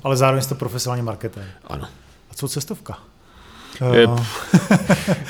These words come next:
Speaker 2: <laughs> eh, tak to je jedna z mnoha aktivit, kterou máme v rámci rodiny. Eh, vůbec celá moje rodina je hodně podnikavá. A, ale co se týče cestovky, jak já jsem začal vlastně pracovat, já jsem vystudoval vysokou školu, já jsem,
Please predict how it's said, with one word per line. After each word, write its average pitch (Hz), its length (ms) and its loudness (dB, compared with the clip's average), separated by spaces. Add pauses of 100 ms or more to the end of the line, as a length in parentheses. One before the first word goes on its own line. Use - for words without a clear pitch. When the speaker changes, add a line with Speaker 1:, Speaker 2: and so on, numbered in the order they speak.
Speaker 2:
<laughs> - 0 -
eh, 120 520 4
tak 131 200 4
to 143 80 6
je 135 60 10
jedna 131 200 6
z 120 60 2
mnoha 127 240 4
aktivit, 113 340 2
kterou 113 220 0
máme 110 300 0
v 107 60 -2
rámci 107 260 0
rodiny. 113 480 2
Eh, 98 360 -2
vůbec 101 280 -2
celá 92 160 0
moje 98 160 2
rodina 95 280 0
je 92 60 -2
hodně 98 260 -2
podnikavá. 98 680 -4 (380)
A, 92 1600 -6
ale 101 540 4
co 101 140 0
se 104 80 2
týče 104 200 0
cestovky, 101 360 2
jak 104 100 6
já 101 100 0
jsem 123 120 4
začal 95 300 0
vlastně 98 240 -2
pracovat, 95 380 0
já 90 80 2
jsem 98 140 0
vystudoval 98 260 4
vysokou 101 300 2
školu, 104 360 6
já 98 100 8
jsem, 98 300 2